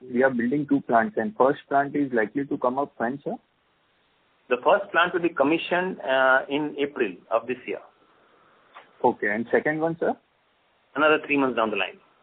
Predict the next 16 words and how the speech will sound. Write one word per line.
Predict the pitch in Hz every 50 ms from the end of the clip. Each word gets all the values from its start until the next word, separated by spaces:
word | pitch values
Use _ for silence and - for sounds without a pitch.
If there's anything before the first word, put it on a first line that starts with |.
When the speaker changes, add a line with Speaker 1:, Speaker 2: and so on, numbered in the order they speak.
| _ _ _ _ _ _ _ _ _ _ _ _ _ _ _ _ _ _ _ _ _ _ _ _ _ _ -
Speaker 1:
And | 131 123 120 123 120 120 123 117
what | 113 123 139 147 -
will | 180 196 196 185
be | 185 196 190
the, | 180 185 180 175 170 156 143 127 120 113 110 107 104 101 104 107 _ _ _ - -
uh, | 131
uh, | 104 101 98 98 95 95 95 92 92 95 95 98 - _ - 107 101 98 98 _ _ - 113 107 104 104 104 104 - - - - _ _ _ -
material | 110 107 107 107 - 147 147 156 156 151
will | 139 139 139 131
be | 139 143
used? | 139 131 135 139 143
Uh, | - - 120 107 -
like, | 113 117 113 -
is | 117 110 120
it | 156 156 - -
press | 110 113 117